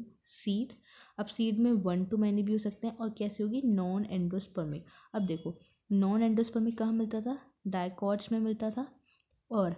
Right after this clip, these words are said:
रेटिकुलेट वेनेशन भी कहाँ मिलती थी हमें? Dicots में। तो हमें क्या पता चल रहा है, ये क्या है? ये dicot के अंदर आता है, ये dicot है। अब इसका फ्लो फॉर्मूला, परसेंट,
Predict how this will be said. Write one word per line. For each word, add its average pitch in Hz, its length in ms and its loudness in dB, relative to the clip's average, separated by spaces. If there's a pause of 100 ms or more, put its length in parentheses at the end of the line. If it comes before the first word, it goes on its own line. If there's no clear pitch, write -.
(140)
रेटिकुलेट 214 580 2
वेनेशन 214 440 4
भी 214 80 2
कहाँ 214 200 2
मिलती 208 280 2
थी 247 180 -2
हमें? 240 240 0 (200)
Dicots 175 580 -2
में। 190 100 -4
तो 208 80 0
हमें 214 140 4
क्या 208 160 -2
पता 202 160 -4
चल 208 180 -2
रहा 196 100 -2
है, 220 80 0
ये 226 120 -2 (140)
क्या 196 140 0
है? 214 180 0
ये 294 140 2
dicot 185 680 -2
के 196 80 -2
अंदर 165 300 -4
आता 175 260 -10
है, 175 80 -2
ये 220 120 0
dicot 170 580 -6
है। - 100 -18 (800)
अब 202 60 -2
इसका 226 220 -2
फ्लो 214 220 2
फॉर्मूला, 165 380 -4 (120)
परसेंट, 196 400 0